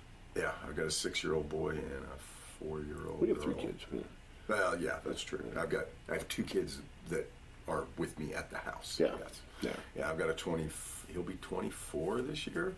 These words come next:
Speaker 2: Is that old?
Speaker 1: Is it, can you believe that,
Speaker 2: Wow,
Speaker 1: John?
Speaker 2: yeah.
Speaker 1: Yeah, he's in New Mexico going to college, uh, archaeology and,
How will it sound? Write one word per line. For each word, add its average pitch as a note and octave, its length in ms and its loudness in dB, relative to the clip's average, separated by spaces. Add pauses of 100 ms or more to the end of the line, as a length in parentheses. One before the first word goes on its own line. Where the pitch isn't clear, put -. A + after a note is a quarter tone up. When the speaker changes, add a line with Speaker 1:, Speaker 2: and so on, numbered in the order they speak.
Speaker 2:
Is - 80 0
that D3+ 120 8
old? A#3+ 320 8 (320)
Speaker 1:
Is - 120 -10
it, - 140 -8
can D#2+ 100 -4
you D#2+ 60 -2
believe D#2 300 2
that, - 280 -2
Speaker 2:
Wow, - 60 2
Speaker 1:
John? B2+ 260 2 (200)
Speaker 2:
yeah. F#2+ 120 6 (300)
Speaker 1:
Yeah, D#2 280 2
he's F#2+ 320 0
in E2+ 240 2
New D2+ 120 0
Mexico D2+ 540 -2
going C#2+ 280 -4
to C#2 60 -8
college, C2+ 560 -4 (480)
uh, - 920 -10
archaeology C2+ 920 -4
and, - 80 -8